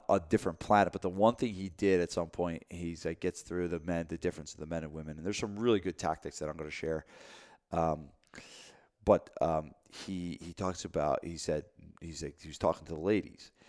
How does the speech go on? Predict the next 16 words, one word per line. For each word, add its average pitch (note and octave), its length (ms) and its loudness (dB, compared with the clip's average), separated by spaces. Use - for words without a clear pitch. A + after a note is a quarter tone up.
and D#2+ 120 -6
he E2 120 -6
was D#2 120 -6
like, D2+ 140 -4
"Ladies, E2+ 480 0
there E2 140 -4
is D#2+ 100 -12
one F#2 400 -4
thing E2+ 480 -4
that D2+ 120 -4
a D#2 60 -10
man F#2 580 2
craves A2+ 680 4
in G2 200 0
his F2+ 360 0
physiology. E2 1200 0